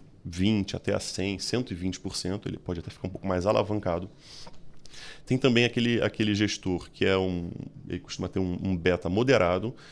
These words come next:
que ele costuma ter mais ou menos dois terços de exposição direcional. É, e tem o, o, os tipos de long bias que a gente chama de beta alto,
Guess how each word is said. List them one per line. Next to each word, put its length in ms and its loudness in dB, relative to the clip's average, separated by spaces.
que 60 -4
ele 80 -2
costuma 400 -2
ter 140 -2
mais 180 2
ou 60 -2
menos 260 -2
dois 260 2
terços 540 -2
de 80 -10
exposição 500 0
direcional. 640 -2
É, 1080 -2
e 120 0
tem 260 0
o, 60 0
o, 680 -2
os 160 -4
tipos 260 -6
de 40 -2
long 180 2
bias 380 6
que 80 -6
a 40 -2
gente 100 -2
chama 160 0
de 80 -2
beta 500 4
alto, 480 -2